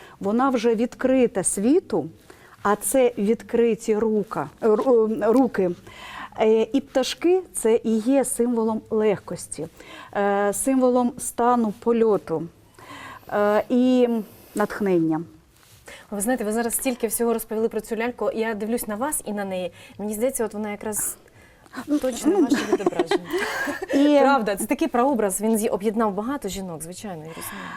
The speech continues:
Speaker 2: І
Speaker 1: І,
Speaker 2: всю Україну,
Speaker 1: е,
Speaker 2: але з
Speaker 1: да,
Speaker 2: вами разом,
Speaker 1: якщо на,
Speaker 2: звичайно.
Speaker 1: на ваше питання,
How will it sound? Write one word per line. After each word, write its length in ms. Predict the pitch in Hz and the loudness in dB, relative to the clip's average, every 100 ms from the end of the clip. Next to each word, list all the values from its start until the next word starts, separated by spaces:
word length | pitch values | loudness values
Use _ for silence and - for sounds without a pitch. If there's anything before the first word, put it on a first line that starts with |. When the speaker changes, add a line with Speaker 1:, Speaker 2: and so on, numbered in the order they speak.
| - - | -6 0
Speaker 2:
І 80 | |
Speaker 1:
І, 20 | 254 | 2
Speaker 2:
всю 200 | 254 226 | 4 4
Україну, 380 | 240 240 240 226 | 4 4 4 2
Speaker 1:
е, 20 | |
Speaker 2:
але 340 | - 233 247 226 - | 0 2 2 0 -4
з 80 | 247 | 2
Speaker 1:
да, 160 | 254 254 | 4 4
Speaker 2:
вами 260 | 262 240 | 4 2
разом, 320 | 269 214 190 262 | 2 0 2 2
Speaker 1:
якщо 300 | 302 349 294 | 2 2 4
на, 140 | 285 277 | 6 4
Speaker 2:
звичайно. 160 | 226 | 2
Speaker 1:
на 120 | 247 269 | 2 2
ваше 240 | 285 254 - 226 | 2 -2 -6 -8
питання, 480 | 269 392 359 214 | -2 2 2 0